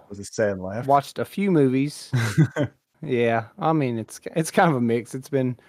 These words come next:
Speaker 2: a year almost now, so, you know.
Speaker 1: Jeez.
Speaker 2: It's a mixture of emotions.
Speaker 1: Thanks, Obama.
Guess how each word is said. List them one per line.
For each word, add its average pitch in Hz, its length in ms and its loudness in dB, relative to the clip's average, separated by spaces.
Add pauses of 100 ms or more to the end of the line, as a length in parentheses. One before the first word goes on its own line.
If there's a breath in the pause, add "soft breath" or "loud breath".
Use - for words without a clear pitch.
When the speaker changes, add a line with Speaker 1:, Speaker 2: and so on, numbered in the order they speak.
(120)
Speaker 2:
a 135 80 -2
year 127 400 0
almost 117 380 -4
now, 110 240 -6
so, 110 220 -12
you 117 180 -8
know. 98 180 -12 (100)
Speaker 1:
Jeez. 101 680 -6
Speaker 2:
It's 135 160 -6
a 139 40 0
mixture 131 440 0
of 117 100 0
emotions. 107 800 -4 (160)
Speaker 1:
Thanks, 117 240 -6
Obama. 101 520 0